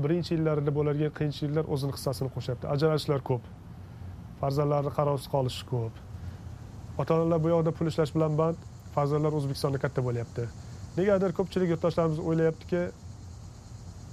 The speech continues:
"Men Amerikada yashab turib, bu yoqda oyoqqa turib turib, farzandimni bu mamlakatda birorta bir madaniy unaqasiga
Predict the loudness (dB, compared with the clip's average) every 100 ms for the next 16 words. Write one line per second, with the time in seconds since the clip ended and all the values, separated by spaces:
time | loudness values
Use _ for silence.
0 | -14 -14 -10 -2 0 2 2 4 4 4
1 | 4 4 2 2 2 2 -4 -16 -16 -16
2 | -16 -14 -14 -16 -2 4 4 4 4 2
3 | 0 -2 0 0 -2 -2 -4 0 0 0
4 | -4 -16 -18 -16 -16 -16 -4 0 2 2
5 | 2 2 2 0 -2 -12 -6 0 2 4
6 | 2 2 0 0 0 4 4 4 2 2
7 | 4 4 4 4 2 2 0 -2 -2 0
8 | 0